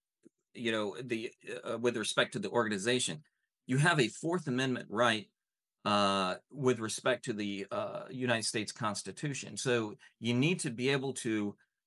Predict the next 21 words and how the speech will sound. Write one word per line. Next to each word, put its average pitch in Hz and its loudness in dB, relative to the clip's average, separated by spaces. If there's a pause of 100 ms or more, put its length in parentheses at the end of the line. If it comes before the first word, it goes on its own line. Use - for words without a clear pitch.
(280)
to, 110 2
uh, 101 0
preserve 135 0
evidence 127 0
in 110 -6
a 107 -4
way 110 0
that 101 -2
protects 151 -2
those 117 -4
rights 98 0
and 104 -2
that 104 0
will 98 0 (160)
ultimately, 104 -2
um, 80 -2 (100)
uh, 85 -10
be 101 -2
el-, 110 0
uh, 120 4 (180)
upheld 113 4